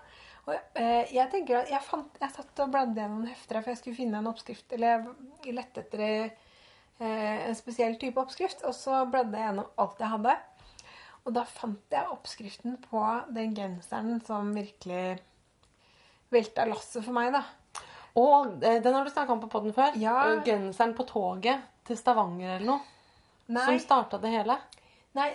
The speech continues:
Speaker 1: Eskimo, ja, den også. Eh, ja, det kan du si. Kanskje jeg har to, da.
Speaker 2: <laughs>
Speaker 1: Ja, men altså, fordi den, den jeg tenker på nå,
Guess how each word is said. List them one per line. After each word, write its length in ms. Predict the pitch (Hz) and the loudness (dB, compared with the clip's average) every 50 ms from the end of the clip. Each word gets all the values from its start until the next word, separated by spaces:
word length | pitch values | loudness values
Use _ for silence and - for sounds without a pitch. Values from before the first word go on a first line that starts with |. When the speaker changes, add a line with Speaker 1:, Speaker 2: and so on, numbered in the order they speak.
| - - 277 | -4 -8 -8
Speaker 1:
Eskimo, 760 | 269 - - - - 294 285 269 247 240 247 254 269 269 - - | -8 -10 -12 -12 -8 -4 -4 -2 -2 0 -2 -2 -2 -4 -8 -4
ja, 160 | 277 277 302 | -2 -2 0
den 300 | 285 277 277 294 330 349 | 2 0 0 0 0 -2
også. 360 | 302 247 - - - 294 320 330 - - - _ _ _ _ _ | -2 -4 -4 -2 0 0 0 0 -2 -8 -20 _ _ _ _ _
Eh, 840 | - 262 269 269 262 262 254 254 254 254 254 254 262 262 262 254 262 254 254 254 269 | 0 2 4 4 6 6 6 6 8 6 6 4 4 2 2 0 0 -2 -4 -6 -8
ja, 80 | 269 254 | -8 -8
det 120 | 269 269 | -8 -8
kan 100 | 415 427 | -4 -4
du 80 | 453 440 | -4 -4
si. 220 | 440 294 262 254 233 - - _ _ _ _ _ _ - _ _ | -2 -2 -4 -4 -6 -8 -18 _ _ _ _ _ _ -20 _ _
Kanskje 280 | - - 311 - 311 | -12 -10 -8 -8 -8
jeg 60 | 294 | -10
har 60 | 294 - | -10 -12
to, 240 | - - 254 269 294 | -16 -14 -12 -8 -6
da. 140 | 440 427 427 - - _ _ _ _ - | -4 -6 -6 -8 -16 _ _ _ _ -6
Speaker 2:
<laughs> 760 | 254 262 - 196 269 262 - 254 247 - 262 - - 240 233 | -6 -4 -2 0 0 0 0 -2 0 0 0 0 2 2 4
Speaker 1:
Ja, 100 | 311 320 330 | 4 4 4
men 140 | 339 339 330 | 2 2 2
altså, 240 | 320 320 320 349 330 | 0 0 -2 -4 -6
fordi 240 | - 339 330 330 320 311 277 | -6 -6 -8 -8 -6 -2 0
den, 260 | 294 294 302 311 294 294 285 | 0 2 0 -2 -6 -4 -2
den 200 | 254 277 285 294 302 | -2 -2 0 2 2
jeg 140 | 302 294 | 0 0
tenker 200 | 311 285 240 233 | 0 -2 -6 -4
på 100 | - 269 | -4 -2
nå, 160 | 247 247 269 | 0 0 0